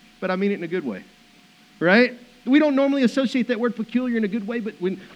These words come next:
Peter is saying it, he means it in a way that is good. You're supposed to be different. You're supposed to be unusual.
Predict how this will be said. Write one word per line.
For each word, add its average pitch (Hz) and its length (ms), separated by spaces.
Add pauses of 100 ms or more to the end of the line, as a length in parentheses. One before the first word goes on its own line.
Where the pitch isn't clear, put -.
Peter 269 340
is 214 200
saying 226 400
it, 190 140
he 226 140
means 240 480
it 220 120
in 202 120
a 202 60
way 220 300
that 220 120
is 160 140
good. 220 360 (120)
You're 233 180
supposed 247 600
to 294 40
be 269 140
different. 240 520
You're 226 100
supposed 233 520
to 294 60
be 269 160
unusual. 247 560